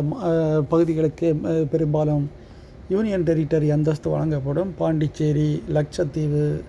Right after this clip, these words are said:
அந்தமான் நிக்கோபார் தீவு போன்றவற்றிற்கு. ஜம்மு காஷ்மீருக்கு மக்கள் தொகை ஒரு கோடியே இருபத்தி ரெண்டு லட்சம் இருப்பதால், அவர்களுக்கு மாநில அந்தஸ்து வழங்குவது என்ற தி மு கவின் முடிவு சரியானது. அங்கு தேர்தலும் நடத்தப்பட வேண்டும்.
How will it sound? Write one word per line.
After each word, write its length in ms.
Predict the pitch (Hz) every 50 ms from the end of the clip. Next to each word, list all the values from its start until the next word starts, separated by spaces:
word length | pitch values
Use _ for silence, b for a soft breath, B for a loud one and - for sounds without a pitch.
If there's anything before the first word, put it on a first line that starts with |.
| - B B B B B B B B - - - -
அந்தமான் 500 | 165 156 165 165 170 156 151 151 151 147
நிக்கோபார் 600 | 143 147 147 143 - 151 147 143 143 139 139 -
தீவு 240 | 151 147 147 147 131 143
போன்றவற்றிற்கு. 800 | 147 147 143 143 143 127 - 143 139 127 - - 170 214 240 226 - - - - - - - - - - - - - - - - - - 165 156 156 - - - - -
ஜம்மு 360 | - - 170 175 196 226 254 262
காஷ்மீருக்கு 580 | 262 240 214 - - 208 196 196 - 190 175 165
மக்கள் 240 | 170 180 220 226
தொகை 220 | 190 220 202 196 185
ஒரு 180 | 170 175 214
கோடியே 320 | 220 233 220 214 202 190 180
இருபத்தி 280 | 170 170 185 175 175
ரெண்டு 160 | 170 165 165 165
லட்சம் 320 | 170 151 - 165 160 160
இருப்பதால், 460 | 151 170 - - 165 147 156 151 147
அவர்களுக்கு 760 | 147 147 151 151 147 151 151 147 143 - - 151 147 143 139 - - - - - - - - - - - -
மாநில 340 | 160 170 202 233 226 214 190
அந்தஸ்து 440 | 175 160 160 160 165 151 - - 165
வழங்குவது 560 | 151 151 156 156 160 156 147 156 156 143 151
என்ற 240 | 151 151 151 147 147
தி 200 | 131 - 180 185
மு 140 | 180 170 151
கவின் 360 | - 165 151 147 151 151 147
முடிவு 280 | 147 156 170 170 156 143
சரியானது. 640 | - - 147 147 160 160 151 143 139 135 196 202
அங்கு 220 | 180 165 156 160 147
தேர்தலும் 540 | - 175 196 190 170 170 160 160 156 151 147
நடத்தப்பட 540 | 147 143 160 - - 71 67 73 71 69
வேண்டும். 500 | 67 69 67 67 67 65 - 65 65 139